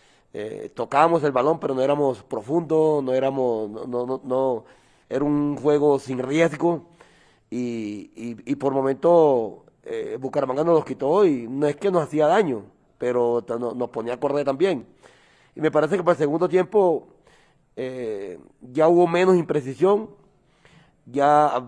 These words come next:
vi jugadores más posicionados y circulábamos el balón mejor. Lo que dices tú, había podido ser un marcador de pronto mucho más, eh,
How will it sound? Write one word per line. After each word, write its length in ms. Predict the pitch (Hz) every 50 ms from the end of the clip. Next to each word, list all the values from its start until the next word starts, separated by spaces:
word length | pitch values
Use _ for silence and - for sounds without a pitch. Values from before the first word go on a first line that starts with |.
| 117 113
vi 180 | 120 156 160 170
jugadores 540 | 170 156 156 139 131 135 147 156 156 123
más 160 | 120 143 143 139
posicionados 1040 | - - 170 156 - 151 143 - 135 123 120 135 143 156 185 208 180 - - - _ _ _ _ _ _ _ _ _ _ _ _ _ _ _ _ _
y 220 | - 127 127 123
circulábamos 680 | 123 - 151 147 - - 143 139 135 143 156 165 156
el 80 | 147 139
balón 240 | 127 120 120 127 135
mejor. 320 | 135 135 135 123 104 98 95 _ _ _
Lo 160 | - 110 104
que 100 | 117 117
dices 200 | 127 123 147 143
tú, 280 | - 170 165 135 98 - - -
había 280 | - 107 113 127 127
podido 240 | - 135 135 139 139
ser 200 | 135 139 139 135
un 80 | 139 139
marcador 420 | 135 131 127 - 120 110 107 113
de 80 | 123 120
pronto 240 | 131 127 123 -
mucho 260 | 123 123 131 127 - 131
más, 300 | 127 123 123 123 - _ _ _ _ _ _ _ _ _ _ _ _ _ _ _ _
eh, 760 | 104 113 110 104 104 101 107 110 104 92 76 62 55 - -